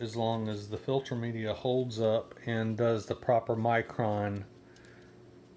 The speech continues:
catchment of part-, uh, particulates. Um, you can't tell that by the amount of light coming through it. <laughs> To be honest, I can see more light through this light colored one than I can this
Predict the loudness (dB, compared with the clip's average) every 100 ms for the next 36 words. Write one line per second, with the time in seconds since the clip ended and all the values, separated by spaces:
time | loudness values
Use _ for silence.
0 | -16 2 2 2 -2 -6 -8 -8 -8 0
1 | 2 2 -2 -6 -2 -2 -4 0 0 2
2 | -4 -4 -10 -14 -16 -20 -20 -20 -20 -20
3 | -20 -20 -20 -20 -20 -20 -20 -20 -20 -20
4 | -4 2 4 4 0 -4 -8 -20 -20 -20
5 | -20 -20 -20 -20 -20 -20 -20 -8 -2 2
6 | 2 2 2 4 4 2 2 4 4 2
7 | 2 2 4 2 4 2 2 0 0 0
8 | -2 -2 0 0 -2 -6 0 2 4 4
9 | 4 4 2 0 -2 -20 -16 -14 -12 -14
10 | -18 -20 -20 -20 -8 2 4 4 4 2
11 | 2 -2 -4 -2 0 0 2 4 6 6
12 | 6 4 0 2 2 2 4 4 4 0
13 | 2 4 4 4 4 4 4 4 2 2
14 | 2 4 2 0